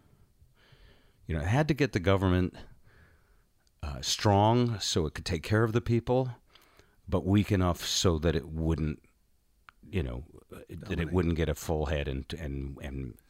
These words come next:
Speaker 1: overrun itself.
Speaker 2: Become dictatorial, yeah.
Speaker 1: Yeah, a-, and that's still the thing. Like, there's
Speaker 2: Yeah.
Speaker 1: still, in this country, there's people who want it to be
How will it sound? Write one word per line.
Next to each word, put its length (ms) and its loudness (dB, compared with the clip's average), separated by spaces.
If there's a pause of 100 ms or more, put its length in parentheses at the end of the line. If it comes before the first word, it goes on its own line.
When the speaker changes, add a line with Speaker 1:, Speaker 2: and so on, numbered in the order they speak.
(640)
Speaker 1:
overrun 460 0
itself. 420 -10
Speaker 2:
Become 360 -10
dictatorial, 600 -14 (120)
yeah. 60 -16 (280)
Speaker 1:
Yeah, 300 -4 (200)
a-, 200 -12
and 180 -4
that's 180 -2
still 260 -2
the 100 -2
thing. 380 -2
Like, 240 -8
there's 320 0
Speaker 2:
Yeah. 80 0
Speaker 1:
still, 400 4 (720)
in 140 2
this 180 2
country, 460 -2
there's 260 0
people 540 -2 (140)
who 80 -6
want 520 -2
it 240 -6 (920)
to 100 -4
be 480 -2